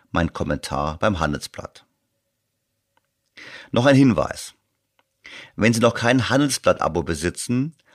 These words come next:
habe ich unter dem Link w w w punkt handelsblatt dot com schrägstrich mehrperspektive ein Vorzugsangebot für Sie reserviert. Ich wiederhole nochmal, w w w punkt handelsblatt dot com schrägstrich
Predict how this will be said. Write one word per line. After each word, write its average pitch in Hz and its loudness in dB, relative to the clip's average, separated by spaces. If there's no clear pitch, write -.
habe 196 4
ich 202 -4
unter 90 -2
dem 85 0
Link 95 0
w 98 2
w 95 4
w 107 4
punkt 107 -2
handelsblatt 92 0
dot 73 -2
com 117 2
schrägstrich - -4
mehrperspektive 82 -2
ein - 2
Vorzugsangebot 101 2
für - -8
Sie 82 0
reserviert. 90 -2
Ich 98 -10
wiederhole 117 4
nochmal, 78 2
w 92 2
w 87 4
w 95 2
punkt 131 -2
handelsblatt 95 0
dot - -2
com 95 2
schrägstrich - -4